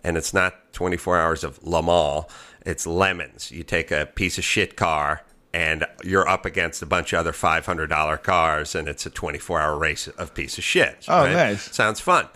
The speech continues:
Speaker 1: So someone says, "Well, how do you know that some guy's not gonna spend ten grand on a car, put, like, a souped up engine in it and all that? How,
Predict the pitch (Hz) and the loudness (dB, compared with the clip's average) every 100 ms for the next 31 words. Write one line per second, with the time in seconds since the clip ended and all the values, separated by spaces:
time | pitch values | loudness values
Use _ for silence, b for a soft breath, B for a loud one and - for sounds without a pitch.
0 | B B B B B - 160 147 175 180 | B B B B B 2 4 4 2 2
1 | 180 - 160 135 127 113 107 135 131 131 | 0 2 4 6 4 0 2 6 6 6
2 | 127 120 - - 123 156 185 175 139 170 | 4 2 -4 -4 2 4 4 -2 2 4
3 | 190 127 107 110 - 135 127 120 120 117 | 4 2 0 -2 0 2 4 2 2 0
4 | - 104 - - 113 98 - 151 170 135 | 0 -6 -6 2 2 2 -2 -2 0 4
5 | 110 87 78 78 78 - 95 82 78 80 | 4 4 2 -2 -2 0 2 4 6 4
6 | - 98 - 87 - - 110 - 98 82 | 2 0 2 -4 -2 -2 -2 0 0 2
7 | 92 95 92 98 80 78 80 - 90 80 | 2 0 0 0 0 2 0 0 0 0
8 | 80 113 95 - 123 143 | 2 2 0 -2 -2 -2